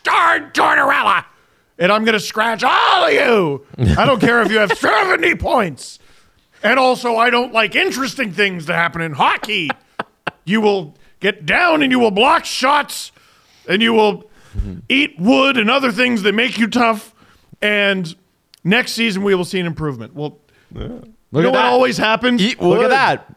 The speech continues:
Speaker 3: Yeah.
Speaker 1: Eat wood. Eat bark.
Speaker 2: I don't like that.
Speaker 1: Eat tree bark.
Speaker 3: That makes me uncomfortable, too.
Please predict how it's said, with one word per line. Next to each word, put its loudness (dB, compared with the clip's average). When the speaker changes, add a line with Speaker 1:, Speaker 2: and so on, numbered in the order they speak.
Speaker 3:
Yeah. 0
Speaker 1:
Eat 0
wood. 2
Eat -2
bark. 0
Speaker 2:
I 0
don't 2
like 2
that. -2
Speaker 1:
Eat 0
tree 0
bark. 4
Speaker 3:
That 0
makes -2
me 0
uncomfortable, -4
too. -8